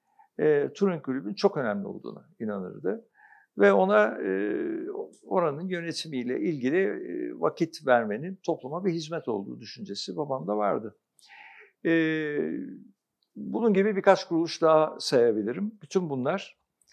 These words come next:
babamın hayatında önemli yer tutan kuruluşlardı. Ve bana da iş hayatımın erken dönemlerinde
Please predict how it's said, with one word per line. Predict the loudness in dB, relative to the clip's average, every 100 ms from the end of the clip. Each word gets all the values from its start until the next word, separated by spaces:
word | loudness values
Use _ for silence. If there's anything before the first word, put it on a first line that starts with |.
| _ _ 2
babamın | 2 2 0
hayatında | 0 0 -2 -6
önemli | -4 -4 -2 2
yer | 2 2
tutan | -4 -4 -4
kuruluşlardı. | -10 -10 -12 -8 -8 -8 -12 -20 _ _ _ _ _ 0
Ve | 4 8
bana | 10 8
da | 6
iş | 2 0 -2 -6 -8
hayatımın | 2 4 4 2 -6 -4 -6 -10 _ 0
erken | 2 4 2 4
dönemlerinde | 4 2 0 -4 -6 0 0 0